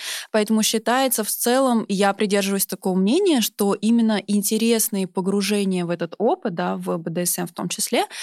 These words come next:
может быть только тогда, когда вы хорошо знаете своего партнера, когда вы знаете его реакции, и вам не нужно там с ним, э, общаться, да, спрашивать, там, как ты, что ты. Ну, то есть, безусловно, это важные моменты,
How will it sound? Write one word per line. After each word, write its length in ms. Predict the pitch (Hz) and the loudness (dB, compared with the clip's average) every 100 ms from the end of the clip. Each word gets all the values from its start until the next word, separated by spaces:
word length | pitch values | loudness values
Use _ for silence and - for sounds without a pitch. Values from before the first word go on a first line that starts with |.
| - - | -12 -6
может 280 | - 233 285 | 0 2 2
быть 120 | 233 226 | 0 2
только 260 | 220 226 | 0 0
тогда, 260 | 226 202 277 | -2 0 0
когда 200 | 233 214 | 0 0
вы 100 | 202 | 0
хорошо 480 | - 208 190 226 233 | 0 0 0 0 0
знаете 360 | 202 233 226 | 2 0 0
своего 280 | 208 196 196 | -2 -2 -4
партнера, 460 | 202 196 226 254 208 | -2 -2 0 2 0
когда 220 | 185 190 | -2 -2
вы 60 | |
знаете 360 | 190 208 240 220 | 0 0 0 0
его 100 | 214 | 0
реакции, 400 | 208 240 - - | 2 0 0 -2
и 40 | 208 | 0
вам 160 | 208 | 2
не 80 | 220 | 2
нужно 360 | 240 247 233 - - - | 2 2 0 -2 -8 -8
там 180 | - 190 | -4 -2
с 100 | 185 | 0
ним, 140 | 240 254 | 0 0
э, 40 | - | 0
общаться, 800 | 220 214 233 - 196 202 - 185 | 0 0 0 0 0 0 -2 -2
да, 240 | 190 202 | 0 0
спрашивать, 640 | 208 - 202 208 - 196 190 | -2 0 2 2 0 -4 -6
там, 140 | 180 | -4
как 260 | 180 214 - | 0 -2 -2
ты, 100 | 185 | -4
что 300 | - 214 208 | -2 -2 -2
ты. 100 | 202 | -2
Ну, 60 | |
то 60 | 214 | 0
есть, 100 | 233 | 0
безусловно, 580 | 226 254 269 277 220 202 | 2 2 2 2 2 0
это 180 | 196 214 | -2 0
важные 340 | 302 427 311 | 0 2 2
моменты, 440 | 247 220 208 196 | 2 2 2 0